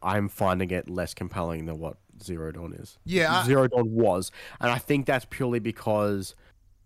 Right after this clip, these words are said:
Speaker 1: Zero Dawn was setting up the story.
Speaker 2: This is the
Speaker 1: And
Speaker 2: middle.
Speaker 1: it had
Speaker 2: This, yeah.
Speaker 1: and it had to,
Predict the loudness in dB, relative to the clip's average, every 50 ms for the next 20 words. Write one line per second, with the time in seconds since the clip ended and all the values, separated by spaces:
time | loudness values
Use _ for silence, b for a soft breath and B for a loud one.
0 | _ _ _ _ _ _ _ _ _ _ _ _ -4 0 2 4 4 4 2 2
1 | 2 2 2 2 2 0 0 -2 -2 -2 -4 -6 -4 -4 -4 -4 -4 -4 -4 -4
2 | -2 -2 -2 -4 -4 -8 -8 -6 -6 -6 -4 -4 -2 0 0 2 2 2 2 2
3 | 0 -2 -4 B B B B B -18 -12 -8 -6 -4 -4 -2 -2 0 2 4 4
4 | 2 2 2 0 0 0 -2 -2 -2 -2 0 0 -2 -2 -4 -4 -4 -6 -8 -8